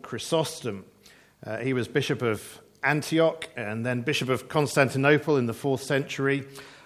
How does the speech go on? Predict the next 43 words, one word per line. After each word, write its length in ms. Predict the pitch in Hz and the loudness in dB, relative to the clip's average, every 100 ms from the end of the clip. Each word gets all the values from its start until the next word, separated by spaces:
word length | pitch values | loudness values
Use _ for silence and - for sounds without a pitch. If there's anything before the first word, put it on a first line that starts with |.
| - _ | -20 _
Uh, 220 | - 127 - | -2 0 2
and 160 | 147 | -2
he 140 | 143 226 | 2 4
was 100 | 196 | 6
a 60 | |
man 200 | 180 170 | 8 8
who 200 | 165 165 | 8 6
really 260 | 170 190 170 | 8 6 8
had 220 | 156 180 | 8 6
a 40 | 160 | 6
solid 440 | - 170 151 120 | 2 4 4 2
grasp 580 | 139 151 143 127 - - | 2 6 6 4 -2 -2
of 140 | 127 | 0
all 160 | 156 151 | 2 2
that 160 | 147 | 0
he 280 | 123 139 131 135 - - | 2 0 0 -4 -18 -16
had 580 | - - 165 147 135 - | -10 -2 2 4 4 0
in 220 | 143 117 | -4 -4
Christ. 760 | - 123 107 - - - - - _ _ _ _ _ | -4 -2 -2 -2 -14 -16 -16 -20 _ _ _ _ _
And 120 | 113 | -4
that 100 | 135 | -4
really 260 | 147 151 139 | 0 0 0
helped 340 | 127 135 135 | 2 0 0
him 120 | 139 123 | -2 0
endure 640 | 117 101 127 117 110 110 - - _ | -2 -2 -2 0 0 -4 -10 -20 _
suffering 640 | - - 143 131 135 113 110 | -16 -2 0 0 2 2 2
and 160 | 104 | -2
persecution 880 | 107 127 120 110 - 113 - 98 98 - _ _ _ _ | 0 -2 -2 -8 -6 -6 -6 -12 -14 -20 _ _ _ _
from 300 | - 110 107 | -10 -6 -4
the 60 | |
leaders 380 | 104 113 107 101 | -2 -2 -2 -2
of 140 | 107 101 | -6 -6
his 180 | 98 | -10
day. 380 | - 113 104 98 - - - - _ - | -2 0 0 -4 -12 -20 -20 -20 _ -4
One 160 | 127 | 2
day 160 | 127 120 | 8 8
he 100 | 127 | 8
was 140 | 113 | 6
brought 340 | - 143 135 - | 4 6 6 4
before 500 | 120 135 117 113 - - - | -2 2 2 2 -2 -18 -4
the 100 | 127 | 0
Roman 400 | 120 143 143 135 | 6 10 10 8
emperor, 580 | 139 143 - 101 92 92 | 4 4 0 -6 -4 -6